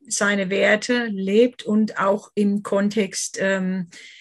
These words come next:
im eigenen Umfeld vertritt. Und da habe ich auch schon sehr schöne Situationen erlebt oder, <laughs> ja, ähm, wo die Kinder mir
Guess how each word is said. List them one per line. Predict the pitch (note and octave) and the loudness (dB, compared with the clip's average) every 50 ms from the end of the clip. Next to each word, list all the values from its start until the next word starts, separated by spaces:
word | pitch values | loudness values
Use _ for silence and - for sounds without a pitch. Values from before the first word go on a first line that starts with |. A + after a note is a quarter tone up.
| - _ | -20 _
im | - G3+ G#3 | -8 -2 2
eigenen | - G3 G3+ G3 A3 A3 - | 4 4 4 4 2 2 4
Umfeld | G#3+ A#3 A#3 G#3+ - A3+ G#3+ G#3 | 4 4 4 4 4 2 2 2
vertritt. | - - F3+ E3+ - - G#3 G#3 F3+ - - | 0 -2 -4 -4 -2 -2 -2 -2 -2 -2 -6
Und | - G3 G3 G3 F3+ | -6 -4 -4 0 0
da | G3+ G3 G3+ | 0 2 2
habe | G#3 G3+ G3 G3+ | 0 0 0 -2
ich | G#3 G3+ - - - | -2 -2 -4 -6 -6
auch | F#3 G3+ | -4 -4
schon | - - G3+ G3 G3 G3 | -2 -2 -2 -2 -4 -6
sehr | F#3+ - - - F#3+ F#3+ G3 G#3+ | -6 -6 -4 0 2 2 2 2
schöne | G#3+ - - G#3+ G3 G3 G3 G3 G3 G3 G#3+ | 0 0 2 2 2 2 2 0 0 -2 -2
Situationen | - - A3+ F#3 F3+ F#3 F#3 - - - G3 F#3+ F#3+ G3+ G#3 G#3 | -2 -4 -2 0 0 0 0 0 0 0 0 2 2 2 0 2
erlebt | - G3 G3+ G3+ G3+ G3+ G3 - F#3 | 2 0 0 2 0 0 -2 -2 -2
oder, | F#3 F3+ F3+ E3+ F3 - - _ | 0 2 2 2 0 -2 -8 _
<laughs> | - F3+ - - - A#3 - - - - - - - - - - _ _ | -4 -4 -4 0 0 0 0 0 -8 -12 -12 -12 -14 -16 -18 -20 _ _
ja, | F#3+ F#3 F3+ F3+ G3+ - - C#3 F#3+ | 2 4 4 4 4 2 -2 0 0
ähm, | G3+ G3 G3 F#3+ F3 | 2 2 0 -2 -2
wo | G3 G3+ G3 | -2 -2 -2
die | F#3+ F3 G#3+ G3 - | 0 -2 -2 -4 0
Kinder | - A3+ G#3+ G3+ G3+ G3+ G3+ G3+ | 0 2 4 4 4 4 4 6
mir | G#3 G#3+ G#3 G3+ G3 G3 G3 G3 - | 4 4 4 4 4 4 4 4 2